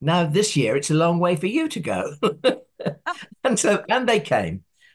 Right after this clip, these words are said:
And they, uh, they had their meeting in the school in Stalham in the morning, with their annual general meeting, and then they had two talks, one by a Belgian fella and one by, um,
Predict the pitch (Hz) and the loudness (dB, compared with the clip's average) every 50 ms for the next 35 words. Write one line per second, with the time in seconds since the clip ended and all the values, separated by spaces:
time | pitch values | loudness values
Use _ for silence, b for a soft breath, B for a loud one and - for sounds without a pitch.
0 | b _ - 143 156 170 175 156 147 - - 165 185 165 170 170 165 156 151 - | b _ -4 -2 0 0 0 -2 -4 -6 -4 0 2 4 4 4 4 2 0 -6
1 | - 151 147 - - 160 156 156 156 147 151 147 139 135 135 135 143 147 143 143 | -8 -8 -6 -2 0 2 4 4 4 4 2 2 4 2 2 2 0 0 0 0
2 | 139 127 127 127 123 123 117 - - - 170 165 156 143 123 110 110 - - - | -2 -6 -8 -8 -8 -8 -8 -8 -4 -2 0 2 2 2 0 -2 -4 -6 -6 -4
3 | 120 107 107 117 117 117 113 117 110 107 104 104 107 123 143 143 98 107 104 104 | -4 -2 -2 -4 -4 -6 -6 -4 -4 -2 -2 -2 -2 -2 -2 -2 -2 -2 -2 -2
4 | 117 120 113 113 117 101 - 120 117 113 107 110 107 107 107 113 - - 127 135 | -4 -4 -4 -6 -6 -6 -4 -6 -4 -4 -4 -4 -4 -4 -4 -4 -4 -6 -6 -4
5 | 131 117 110 107 110 117 117 110 113 113 - - 180 175 151 - 113 101 104 104 | -4 -2 -2 -4 -4 -4 -6 -6 -8 -6 -4 -2 -2 -2 0 -2 -2 -2 -2 -4
6 | - - - B B B B B B B B 123 127 131 127 131 117 117 107 95 | -8 -10 -16 B B B B B B B B -4 -2 0 0 0 0 0 0 0
7 | 127 120 117 - 120 113 104 - 113 113 117 131 139 120 113 120 120 120 120 104 | 0 0 -2 -2 -6 -6 -4 0 0 0 2 0 0 0 -2 -2 -2 -2 -2 -2
8 | 113 113 107 104 104 - - 120 117 107 104 107 107 110 98 - | -2 -2 0 -2 -2 -4 -4 -4 -4 -2 -2 -4 -6 -6 -8 -10